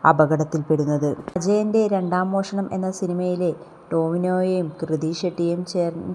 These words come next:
ചെയ്ത ഗാനരംഗം റീക്രിയേറ്റ് ചെയ്യുകയാണ് ലക്ഷ്യമെന്നും അതിനായി തന്നെ ജാസ്മിൻ വിളിക്കുകയായിരുന്നുവെന്നും സിജോ പറഞ്ഞു. പിന്നീട് ഇരുവരും വീഡിയോയ്ക്ക് വേണ്ടി തയ്യാറെടുക്കുകയാണ്. എന്നാൽ പോകാൻ നേരം തന്റെ വാഹനം കുഴിയിൽ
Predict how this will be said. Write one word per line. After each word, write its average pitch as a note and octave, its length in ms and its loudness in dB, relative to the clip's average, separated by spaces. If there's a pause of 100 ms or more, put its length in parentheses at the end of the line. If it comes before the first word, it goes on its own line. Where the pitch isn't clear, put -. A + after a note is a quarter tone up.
ചെയ്ത D#3+ 240 0 (180)
ഗാനരംഗം D#3 640 -2 (140)
റീക്രിയേറ്റ് D#3+ 720 -2 (100)
ചെയ്യുകയാണ് D#3 580 -2
ലക്ഷ്യമെന്നും D#3 540 -4 (520)
അതിനായി G3 440 0
തന്നെ G3 200 0 (140)
ജാസ്മിൻ D3 460 -2 (120)
വിളിക്കുകയായിരുന്നുവെന്നും D#3 1200 0
സിജോ C#3+ 300 -2 (120)
പറഞ്ഞു. C3+ 380 -2 (560)
പിന്നീട് G#3 420 2 (180)
ഇരുവരും F#3 380 0 (100)
വീഡിയോയ്ക്ക് E3+ 600 0
വേണ്ടി F3 240 0 (120)
തയ്യാറെടുക്കുകയാണ്. C#3+ 960 0 (260)
എന്നാൽ F#3+ 220 0 (120)
പോകാൻ F3+ 440 2
നേരം F#3+ 340 0
തന്റെ D#3 240 -2 (120)
വാഹനം D#3+ 380 0 (520)
കുഴിയിൽ G#3+ 360 6